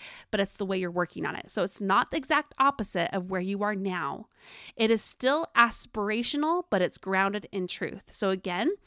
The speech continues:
when you are trying to decide on a health identity or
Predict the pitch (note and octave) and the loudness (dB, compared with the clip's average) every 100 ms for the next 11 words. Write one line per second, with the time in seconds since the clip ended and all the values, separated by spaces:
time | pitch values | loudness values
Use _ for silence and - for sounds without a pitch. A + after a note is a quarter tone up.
0 | _ _ _ _ - G3 F#3 G3+ A3 - | _ _ _ _ -4 0 2 2 0 0
1 | A#3+ G3 G3+ - F3 A#3 B3 G#3+ - A3 | -2 -2 -2 -2 -2 -2 -2 -2 -2 -2
2 | A3+ A#3 A3 A3+ A3 A3 D4+ | 0 -2 -2 -4 -4 -4 -4